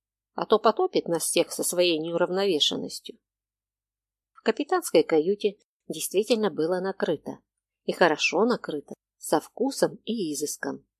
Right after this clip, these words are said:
И, судя по количеству приборов, Никсара тут кормить явно не планировали. На столе стояла совершенно неуместная к завтраку бутылка вина.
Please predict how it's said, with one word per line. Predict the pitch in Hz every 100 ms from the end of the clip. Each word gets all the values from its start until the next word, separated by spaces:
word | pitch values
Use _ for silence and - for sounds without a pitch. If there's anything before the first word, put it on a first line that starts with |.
| _
И, | -
судя | 175 185 170
по | 165
количеству | 165 170 170 - 160 170
приборов, | 160 190 208 330 208 - _ _ _
Никсара | 185 185 - 320 311 208
тут | 269 -
кормить | 233 247 262 -
явно | 320 254 156
не | 160
планировали. | 151 160 160 160 151 147 135 - _ _ _ _ _ _ _ _ _
На | 208 214
столе | - 330 381
стояла | - 175 196 185
совершенно | - 185 190 - 320 185
неуместная | 175 170 180 165 - 170
к | 160
завтраку | 269 - 233 -
бутылка | 196 156 165 185 -
вина. | 190 180 151 139